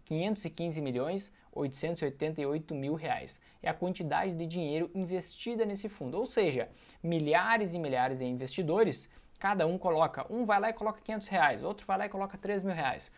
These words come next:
outro vinte mil, outro dois milhões. E assim, juntando o patrimônio de todos os investidores desse fundo de investimento, basicamente tem quase quarenta bilhões de reais investidos, tá?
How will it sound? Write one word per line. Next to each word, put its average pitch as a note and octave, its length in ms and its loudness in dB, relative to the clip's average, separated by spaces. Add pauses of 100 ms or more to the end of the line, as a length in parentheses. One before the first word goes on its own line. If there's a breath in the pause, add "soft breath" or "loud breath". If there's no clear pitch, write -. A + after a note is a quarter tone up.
(160 loud breath)
outro G#3 220 -2
vinte G#3 280 -2
mil, D3 340 0
outro A3+ 420 2 (220 loud breath)
dois G3 280 6
milhões. F#3 480 2 (160 loud breath)
E D#3+ 80 0
assim, G#3 240 0
juntando G3+ 500 2
o - 20 2
patrimônio D#3+ 480 -2
de B2+ 100 0
todos G#3+ 440 2
os F#3+ 60 0
investidores C3+ 520 0
desse F#3+ 300 2
fundo E3 300 -4
de C#3 60 -4
investimento, C#3+ 640 -2 (420 soft breath)
basicamente D3+ 720 0
tem D3 280 -4 (280 soft breath)
quase E3+ 340 2
quarenta D3 460 -2
bilhões C3 480 -2
de C3 60 0
reais A#2 340 -2
investidos, - 640 -10 (220 soft breath)
tá? E3 300 0